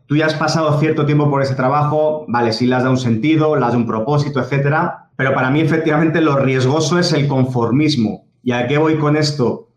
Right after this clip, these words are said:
Ese trabajo es un medio que te permite después escalar a otro trabajo y después a otro trabajo para llegar a un lugar donde tú sueñes, pues, aterrizar, ¿no? Para mí un indicador que, bueno, yo pondría o yo invitaría a la gente que nos está viendo o escuchando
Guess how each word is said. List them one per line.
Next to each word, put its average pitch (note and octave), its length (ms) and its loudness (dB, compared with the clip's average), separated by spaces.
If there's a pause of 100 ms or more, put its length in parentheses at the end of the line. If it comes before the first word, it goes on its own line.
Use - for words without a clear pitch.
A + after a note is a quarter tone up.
(140)
Ese D#3 220 0
trabajo F3+ 540 0
es D#3+ 220 -2
un D#3 300 2
medio E3+ 520 2
que C#3 100 0
te C3+ 120 0
permite D3 800 0
después C3+ 380 -4
escalar C3+ 480 0
a C3+ 100 0
otro C3+ 180 -2
trabajo C#3+ 760 0
y B2+ 100 -2
después B2 280 -4
a C3+ 40 -2
otro C3 160 -2
trabajo D3 800 -2
para B2 180 0
llegar B2 320 0
a C3+ 40 0
un C#3 140 2
lugar C3+ 400 0
donde B2 260 0
tú B2+ 200 0
sueñes, C3+ 960 -2
pues, A#2+ 140 -8
aterrizar, A#2 640 0
¿no? E3 240 -2 (240)
Para C3 240 0
mí D#3+ 160 2
un F#3 140 4
indicador D#3+ 1000 2
que, A#2 380 -2
bueno, A#2+ 380 0
yo B2+ 180 0
pondría C#3 400 2
o C3 60 0
yo C3 120 0
invitaría C3 400 0
a B2+ 40 2
la B2 120 0
gente C3+ 340 -2
que C3 100 -2
nos B2+ 160 -2
está B2 300 -2
viendo C3 280 0
o B2 60 2
escuchando C3+ 720 -2